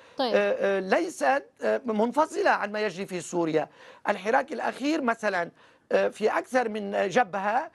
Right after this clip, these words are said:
Speaker 2: سواء كان على الجبهات التركية أو العراقية أو السورية بالبعد الكردي أقصد هنا،
Speaker 1: مم.
Speaker 2: يؤكد أنه هناك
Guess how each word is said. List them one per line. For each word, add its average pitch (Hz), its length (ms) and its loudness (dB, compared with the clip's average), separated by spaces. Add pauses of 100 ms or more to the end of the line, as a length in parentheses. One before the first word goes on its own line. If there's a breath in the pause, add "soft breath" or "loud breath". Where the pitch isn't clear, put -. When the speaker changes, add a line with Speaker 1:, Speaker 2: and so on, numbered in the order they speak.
(240 soft breath)
Speaker 2:
سواء 240 260 2
كان 240 180 -6
على 214 140 -4
الجبهات 208 360 0 (140)
التركية 208 720 -2
أو 220 220 2
العراقية 214 640 0
أو 269 140 2
السورية 226 540 -2 (320 soft breath)
بالبعد 208 320 2
الكردي 233 400 -2
أقصد - 340 -6
هنا، 220 380 0
Speaker 1:
مم. 220 300 -4
Speaker 2:
يؤكد 247 580 0
أنه 254 440 2
هناك 277 340 0